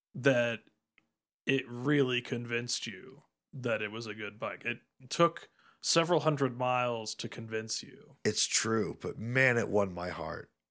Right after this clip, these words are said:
Speaker 2: Man, it did. W-, uh, I, I mean, I could, I could ride that bike forever. I could just
Speaker 1: Mm-hmm.
Speaker 2: ride it forever. It's so comfortable, and it's still fun.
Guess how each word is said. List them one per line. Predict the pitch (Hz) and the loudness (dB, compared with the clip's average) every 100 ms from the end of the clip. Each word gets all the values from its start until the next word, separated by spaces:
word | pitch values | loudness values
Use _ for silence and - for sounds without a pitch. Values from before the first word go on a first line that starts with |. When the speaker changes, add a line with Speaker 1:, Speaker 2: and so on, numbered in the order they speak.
| _ _ - | _ _ -8
Speaker 2:
Man, | 139 123 101 92 | -4 -2 -4 -6
it | - | -8
did. | 95 82 - - - - - _ _ _ - | -8 -10 -12 -16 -20 -20 -20 _ _ _ -12
W-, | 107 120 - - | -8 -8 -6 -4
uh, | 135 104 95 - - - _ - | -2 -4 -6 -8 -12 -18 _ 0
I, | 107 | 4
I | 131 | 6
mean, | 135 | 6
I | 120 | 6
could, | - - | 6 2
I | 120 101 | 4 4
could | - 101 | 4 4
ride | 101 101 104 | 6 4 4
that | 110 | 2
bike | 98 92 - | 0 -6 -6
forever. | - 95 98 104 - - - _ _ _ _ - | -4 -2 0 -2 -4 -10 -14 _ _ _ _ -12
I | 98 | -6
could | - - | -4 0
just | 98 | 0
Speaker 1:
Mm-hmm. | 95 | 0
Speaker 2:
ride | 92 90 | 0 0
it | - | -4
forever. | - 95 - 98 90 82 - - - | -4 -6 -4 -2 -2 -4 -10 -10 -8
It's | 95 - | -4 4
so | - - 110 104 107 | 6 6 6 4 0
comfortable, | - 98 87 98 87 92 87 - - - - - _ | -2 -4 -4 -6 -4 -6 -6 -10 -18 -20 -20 -20 _
and | 101 101 | -2 0
it's | - - | 2 4
still | - 113 107 | 6 6 4
fun. | - - 90 90 87 - | 2 0 0 0 -6 -8